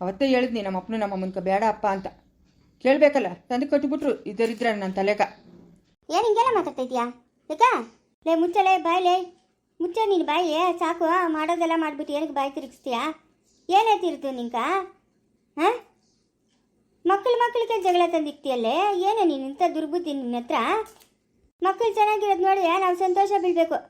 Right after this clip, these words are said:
Speaker 2: ಅವ್ರು ಜಗಳ ಆಡಂಗ್ ಮಾಡ್ಕೊತು, ಇಲ್ದಿದ್ದೆಲ್ಲ ಸೃಷ್ಟಿ ಮಾಡಿ ಹೇಳ್ತಾ ಇದೆಯಲ್ಲ.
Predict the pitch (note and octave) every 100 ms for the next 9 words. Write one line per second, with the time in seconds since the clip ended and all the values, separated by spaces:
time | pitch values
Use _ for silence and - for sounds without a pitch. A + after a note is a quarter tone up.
0 | _ _ _ _ - D4+ E4 E4 G4 F#4+
1 | F4+ E4+ F4 F#4 D#4+ - - _ _ _
2 | _ G4 G#4+ A#4+ G#4 G#4+ G#4+ G4+ G4+ G#4+
3 | G4+ F4+ F4 F4+ E4 D#4 D4